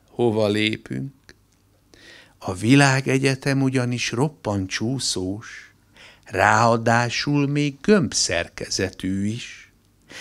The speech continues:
Meglehetősen könnyen eltanyázunk felszínén, és se szó, se beszéd, kihanyatlunk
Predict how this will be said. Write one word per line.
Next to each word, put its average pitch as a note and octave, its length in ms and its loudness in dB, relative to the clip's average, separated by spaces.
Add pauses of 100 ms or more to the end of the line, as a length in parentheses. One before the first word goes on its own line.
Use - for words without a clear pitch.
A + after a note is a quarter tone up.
(260)
Meglehetősen A#2 1300 0
könnyen G2+ 520 0
eltanyázunk F#2+ 1040 -2
felszínén, G2 920 -2 (800)
és F#2 260 -6
se F3 300 2
szó, C3+ 580 -4
se - 320 2
beszéd, F2+ 600 -2 (720)
kihanyatlunk G2+ 1160 -2